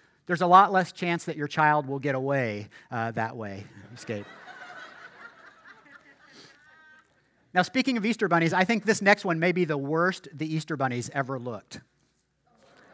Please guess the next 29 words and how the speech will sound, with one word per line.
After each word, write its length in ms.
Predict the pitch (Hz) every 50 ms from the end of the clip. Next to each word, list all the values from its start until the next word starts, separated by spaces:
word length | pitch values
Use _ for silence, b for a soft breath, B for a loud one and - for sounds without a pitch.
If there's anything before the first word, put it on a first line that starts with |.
| - - - - - - - - - - - - - - -
I 180 | 147 147 151 156
know, 300 | 170 202 240 254 226 185
right? 420 | 160 165 180 202 247 262 226 - B B B B B B B B B B B 165 B _
I 320 | - 180 226 247 262 277 262
thought 260 | - - 233 214 208
the 60 | 208
same 260 | 175 - 208 208 208
thing 200 | 180 233 240 247
when 100 | 220 190
I 80 | 180 170
saw 160 | 165 - 180
that 160 | 175 175 175
picture. 200 | - 226 - 202
I 40 | 175
thought, 160 | 160 196 190
"That's 160 | - 220 214 -
gotta 300 | 151 156 208 233 247 240
be 140 | 190 208 185
the 100 | 170 170
worst 400 | 151 160 180 190 180 - - -
Easter 300 | - 185 185 - - 175
bunny 260 | 151 160 165 160 156
ever," 240 | 156 160 170 147 156
and 160 | 151 143 143
then 60 | 147 151
I 80 | 143
saw 180 | 135 - 139 127
this 200 | 120 143 139 -
one. 200 | 117 101 98